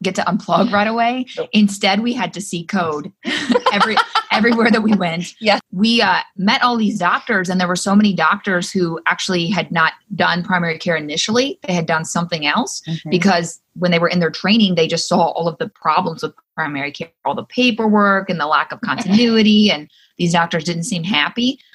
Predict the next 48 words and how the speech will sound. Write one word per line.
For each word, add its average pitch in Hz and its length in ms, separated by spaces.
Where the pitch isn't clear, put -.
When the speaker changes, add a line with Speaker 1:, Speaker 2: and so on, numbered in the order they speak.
Speaker 1:
And 175 120
then 180 120
they 170 120
went 180 300
and 160 260
either 160 200
worked 156 200
in 160 160
an 240 200
E 254 220
R 220 420
or - 20
a 165 80
hospital 202 440
or 190 80
something 190 260
like 190 200
that. 202 240
And 170 160
then 185 60
they're 170 120
coming 190 320
back 170 220
around 165 440
to 175 120
do 190 260
primary 165 480
Speaker 2:
Yeah. 160 100
Speaker 1:
care 151 160
because 160 300
they 160 120
want 165 240
to - 80
be 160 200
their 156 200
own 151 180
boss 180 640
to 196 100
be 175 180
able 165 180
to - 140
provide 160 480
the - 80
best 156 260
care 156 180
for 160 120
their - 120
patients. - 580